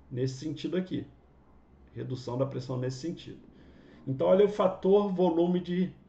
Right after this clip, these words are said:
é, formação do óleo.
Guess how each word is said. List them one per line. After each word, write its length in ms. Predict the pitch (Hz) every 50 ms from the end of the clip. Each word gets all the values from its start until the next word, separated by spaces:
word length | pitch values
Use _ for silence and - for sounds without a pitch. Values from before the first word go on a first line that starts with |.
| _ - - - - - -
é, 1000 | - 123 127 131 127 127 127 127 127 127 127 123 123 123 123 123 120 117 113 - -
formação 500 | - 156 147 143 147 139 135 - 160 156
do 160 | - - 175
óleo. 300 | 156 131 113 110 - -